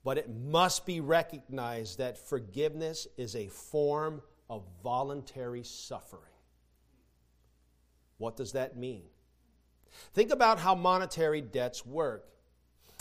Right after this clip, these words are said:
If a friend breaks my lamp, and if the lamp costs fifty dollars to replace,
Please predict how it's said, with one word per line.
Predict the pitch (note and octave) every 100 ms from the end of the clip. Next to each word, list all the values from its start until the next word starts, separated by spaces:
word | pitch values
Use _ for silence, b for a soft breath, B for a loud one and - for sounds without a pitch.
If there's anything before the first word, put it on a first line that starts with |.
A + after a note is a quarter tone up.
| B
If | E3
a | D#3+
friend | B2 - F#3+ A#3 F#3+
breaks | F3+ G3+ -
my | G3 G3+
lamp, | D#3 C#3 C#3
and | D#3
if | D3
the | D3+
lamp | C#3+ F3 G3+
costs | - F#3 -
fifty | - G3 F3
dollars | D#3+ E3 D3+
to | C#3+
replace, | C3 - A3+ D#3+ F3